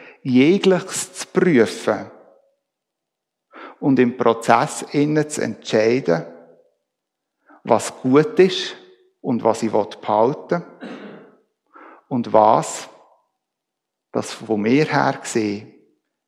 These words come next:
nicht gut ist. Wann hast du das letzte Mal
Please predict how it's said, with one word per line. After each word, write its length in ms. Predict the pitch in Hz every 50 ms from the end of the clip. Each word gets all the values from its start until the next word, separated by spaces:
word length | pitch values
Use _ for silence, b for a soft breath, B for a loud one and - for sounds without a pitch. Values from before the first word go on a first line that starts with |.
| _ -
nicht 320 | 123 117 120 123 - -
gut 380 | - - 120 117 113 - - -
ist. 400 | - 127 113 - - - - - - _ _ _ _ _ _ _ _ _ _ _ _ _ _ _ _ _ _ _ _ _ _ _ _ _ _ _ _ _ _ _ _ _ _ _ _ _ _ _ _ _ _ _ _ _ _ _ _ _ _ _ _ _ _ b b b b b b b _
Wann 180 | - 135 143 143
hast 180 | 147 147 147 -
du 80 | 143
das 140 | 131 - -
letzte 480 | 127 123 127 147 - - - - - 151
Mal 400 | 143 123 113 110 107 104 104